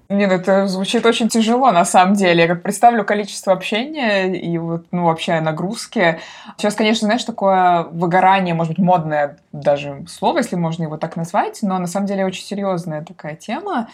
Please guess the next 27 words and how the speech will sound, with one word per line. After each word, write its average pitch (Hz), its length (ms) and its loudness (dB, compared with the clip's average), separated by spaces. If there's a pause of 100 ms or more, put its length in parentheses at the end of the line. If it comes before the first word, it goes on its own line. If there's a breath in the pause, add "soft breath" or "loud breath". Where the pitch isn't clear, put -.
(280 loud breath)
А, 175 300 4
скажи, 180 280 -4
у 185 40 -4
тебя 180 180 -4
бывало 175 420 0
такое, 254 300 -2
что 190 240 -10
ты 180 240 -6
себе 175 240 -4
говорил, 170 280 -2
что 170 220 -12
там: 160 140 -6
Всё, 180 300 2
я 151 180 0
больше 170 400 -6
не 160 100 -2
могу, 165 460 -4
не 151 160 -18
знаю, 151 220 -8
я 151 40 -10
больше 160 280 -8
не 170 60 -2
могу 170 540 -2 (500 loud breath)
каждый 185 360 2
день 175 560 -2
общаться. 175 560 0
Вот 147 140 -14